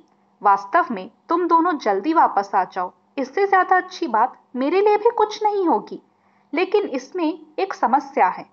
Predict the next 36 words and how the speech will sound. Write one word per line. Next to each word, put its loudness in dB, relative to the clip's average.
तो 4
उन्होंने -4
जानना 2
चाहा 0
कि -8
वो 2
समस्या 0
आखिर -2
क्या 4
है -8
जो 2
प्रभु -2
को 0
भी 0
परेशान 0
कर 0
रही -2
है। -8
तो 4
फिर 0
प्रभु 0
ने -6
बताया 0
कि -8
इन -2
तीन -2
जन्मों -2
में -10
तुम 2
मेरे 0
भक्त -4
के -4
रूप 0
में 0
नहीं, -4
अपितु -2